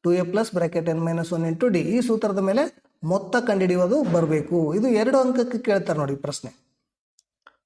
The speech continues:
ಈಗ ಸ್ವಾಭಾವಿಕ ಸಂಖ್ಯೆಗಳ ಮೊತ್ತದ ಸೂತ್ರ ಗೊತ್ತಿರ್ಬೇಕು, ಎಸ್ ಎನ್ equal to ಎನ್ into ಎನ್ plus one by two. ಈಗ ಮತ್ತು ಮೊದಲೇ ಪ-, ಕೊನೆಯ ಪದ ಏನಾದ್ರು ಗೊತ್ತಾದಾಗ ಯಾವುದು ಮೊತ್ತ ಕಂಡು ಹಿಡಿಯೋದು, ಎನ್ by ಟೂ into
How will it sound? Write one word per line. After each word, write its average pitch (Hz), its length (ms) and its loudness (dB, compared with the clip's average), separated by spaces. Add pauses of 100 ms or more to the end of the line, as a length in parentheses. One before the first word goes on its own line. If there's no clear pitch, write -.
ಈಗ 254 60 0
ಸ್ವಾಭಾವಿಕ 247 340 2
ಸಂಖ್ಯೆಗಳ 233 300 2
ಮೊತ್ತದ 214 320 -2
ಸೂತ್ರ 196 300 -2
ಗೊತ್ತಿರ್ಬೇಕು, 170 460 0
ಎಸ್ 165 140 -2
ಎನ್ 180 100 0
equal 175 260 -2
to 208 60 0
ಎನ್ 170 180 0
into 170 200 -2
ಎನ್ 165 140 -2
plus 175 200 -4
one 175 220 -2
by 277 160 2 (400)
two. 233 400 -2 (420)
ಈಗ 214 120 0
ಮತ್ತು 226 320 0
ಮೊದಲೇ 240 500 2
ಪ-, 208 280 2
ಕೊನೆಯ 254 240 4
ಪದ 262 260 2
ಏನಾದ್ರು 226 340 2
ಗೊತ್ತಾದಾಗ 185 520 0 (100)
ಯಾವುದು 196 280 2
ಮೊತ್ತ 175 220 -2
ಕಂಡು 185 200 0
ಹಿಡಿಯೋದು, 185 260 2
ಎನ್ 175 140 0
by 170 200 0
ಟೂ 180 160 0
into 254 440 -2